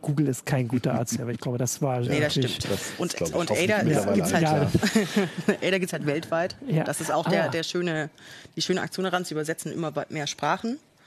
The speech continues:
Speaker 2: Äh,
Speaker 1: Cool.
Speaker 2: Deutsch ist auch erst seit ein paar Monaten draußen und soll eben auch für die Region gemacht sein, in dem man nicht so einfach zum
Speaker 1: Genau,
Speaker 2: Arzt
Speaker 1: in
Speaker 2: kommt.
Speaker 1: dem man dann nicht,
Speaker 2: Also so,
Speaker 1: äh,
Speaker 2: dass man
Speaker 1: ah.
Speaker 2: einfach im ländlichen Gebiet zum Beispiel wohnt
Speaker 1: Ja.
Speaker 2: und sagt, „Ich muss erst mal gucken, ob ich wirklich ins Krankenhaus muss“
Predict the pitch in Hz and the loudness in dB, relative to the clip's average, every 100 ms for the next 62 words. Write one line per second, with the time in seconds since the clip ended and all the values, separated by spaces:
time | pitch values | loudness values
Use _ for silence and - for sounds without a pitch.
0 | _ - 156 214 202 156 - - - 170 | _ -8 -4 0 0 0 -4 -6 -4 -2
1 | 170 175 185 - 175 180 180 185 185 190 | -2 -2 -2 0 0 -2 -4 -4 -4 -4
2 | 214 226 - - - - _ - 165 165 | -6 -8 -14 -18 -18 -20 _ -6 -4 -4
3 | - 165 160 180 208 190 127 160 160 - | -4 -4 0 0 0 0 0 0 -2 -12
4 | _ _ - - 170 208 214 - 175 165 | _ _ -10 -4 0 0 0 -2 -2 -2
5 | 135 - - - _ _ _ _ _ _ | -6 -10 -20 -20 _ _ _ _ _ _
6 | _ _ _ 156 156 - - 151 147 - | _ _ _ -4 -4 -4 -4 -4 -4 -6
7 | 143 151 151 151 160 160 - 139 127 135 | -6 -4 -4 -4 -6 -6 -6 -8 -8 -2
8 | 208 202 151 143 156 151 147 147 147 - | 0 2 2 2 2 2 2 0 0 -2
9 | 139 160 156 151 - 147 151 139 160 160 | -2 0 0 0 -2 0 0 2 0 0
10 | 175 - 165 151 196 - 175 - 156 160 | -2 -2 -4 -2 -4 -2 -4 -2 -2 -2
11 | 165 151 151 151 - 165 120 165 151 180 | -2 -2 0 -2 -2 -8 -6 -4 -4 -4
12 | 165 147 - - 160 156 151 - - - | -4 -6 -6 -6 -6 -6 -8 -8 -6 -4
13 | - 151 - 175 247 - | -4 -4 0 0 0 -6